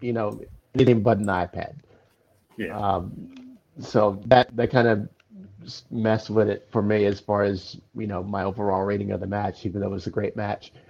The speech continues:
Speaker 1: Um, so my only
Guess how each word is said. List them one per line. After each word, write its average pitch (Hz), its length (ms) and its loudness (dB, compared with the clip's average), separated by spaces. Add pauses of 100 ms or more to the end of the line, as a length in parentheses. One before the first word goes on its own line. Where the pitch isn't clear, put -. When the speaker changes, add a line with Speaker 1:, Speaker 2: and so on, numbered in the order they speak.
(560)
Speaker 1:
Um, 101 480 -2 (840)
so 107 360 4 (160)
my 117 120 2
only 117 420 6